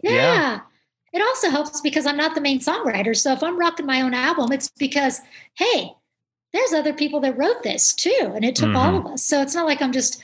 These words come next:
Speaker 2: rocking the sax parts. It's like, "Oh my gosh, there's so much in this song." I like our band. I'm a fan. <laughs>
Speaker 1: I, so, so, like, when, uh, you know, when, uh, like, you finish a new Five Iron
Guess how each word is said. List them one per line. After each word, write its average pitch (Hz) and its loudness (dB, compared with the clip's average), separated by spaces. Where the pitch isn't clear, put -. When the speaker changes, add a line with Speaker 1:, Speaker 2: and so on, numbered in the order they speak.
Speaker 2:
rocking 254 0
the 208 -4
sax 277 2
parts. 214 0
It's - 0
like, 220 -2
"Oh 311 0
my 320 0
gosh, 269 -2
there's 269 0
so 294 0
much 277 0
in 254 0
this 233 2
song." 262 -2
I 339 0
like 339 0
our 240 0
band. 208 0
I'm 294 0
a 320 0
fan. 247 0
<laughs> - -4
Speaker 1:
I, 180 0
so, 170 -2
so, 156 0
like, 139 -2
when, 135 0
uh, 113 0
you 131 0
know, 120 0
when, 110 0
uh, - -4
like, 113 -2
you 113 -2
finish 117 -2
a 123 0
new 110 0
Five 104 -2
Iron 104 0